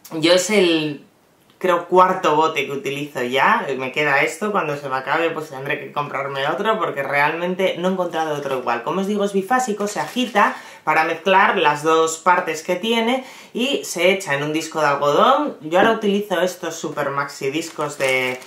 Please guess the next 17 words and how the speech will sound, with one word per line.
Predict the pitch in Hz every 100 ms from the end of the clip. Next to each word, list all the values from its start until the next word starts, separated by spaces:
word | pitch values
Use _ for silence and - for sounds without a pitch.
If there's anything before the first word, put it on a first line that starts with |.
| - - -
Mercadona, | 135 139 127 135 156 220 233
son | 143
estos, | 139 - - 220 302 - - - - - - -
que | 147
son | 139 160 156 151 151 147
bastante | 143 151 143 139 139 139 135 135 135
grandes... | 151 185 190 214 269 277 - - - - - 190
No | 220
me | 262 254
gusta | 269 247
mucho | 240 247 269
que | 262 202
no | 196
vienen | 202 208 208 202 196 185 180 170 170 165 160 156 151 - -
hilados, | 170 190 214 208 262 202
no | 165
vienen, | 170 170 165 165 156 156 151 151 156 120